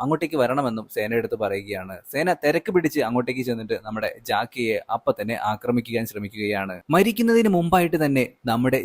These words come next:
ജാക്ക ഒരു കാര്യം സേനയുടെ അടുത്ത് പറയുന്നുണ്ട്, അച്ഛന്റെ കാർ ഒന്ന്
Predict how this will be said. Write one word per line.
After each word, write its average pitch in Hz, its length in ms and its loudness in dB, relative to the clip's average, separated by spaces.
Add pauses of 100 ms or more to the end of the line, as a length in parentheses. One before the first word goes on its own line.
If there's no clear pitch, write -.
(160)
ജാക്ക 113 440 0
ഒരു 147 180 4
കാര്യം 117 360 2
സേനയുടെ 117 340 2
അടുത്ത് 110 220 -2
പറയുന്നുണ്ട്, 104 500 -2 (380)
അച്ഛന്റെ 190 340 0 (140)
കാർ 139 240 2
ഒന്ന് 127 120 2